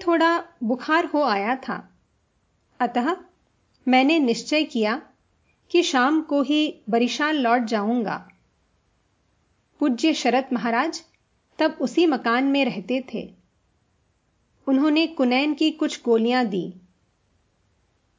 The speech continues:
शाम को मां को प्रणाम करके बोला, "मां, मैं आज ही जाऊंगा।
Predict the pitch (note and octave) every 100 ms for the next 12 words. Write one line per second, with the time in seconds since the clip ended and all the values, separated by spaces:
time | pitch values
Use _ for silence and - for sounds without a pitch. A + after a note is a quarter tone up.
0 | - - C4 A#3+ A#3 A#3 D4 G#4 - _
1 | _ _ _ A#3+ A#3+ D4 - E4+ E4 A#3+
2 | A#3+ C#4+ C#4+ A#3+ A3+ C4 G#3+ G#3 G3 F3+
3 | - - _ _ _ _ _ _ _ _
4 | _ A#3 A3+ A#3 E4 - _ _ _ _
5 | _ _ - D#4 D#4+ B3 C4 C4 D#4+ E4+
6 | A#3 A3 B3 A#3 E3+ -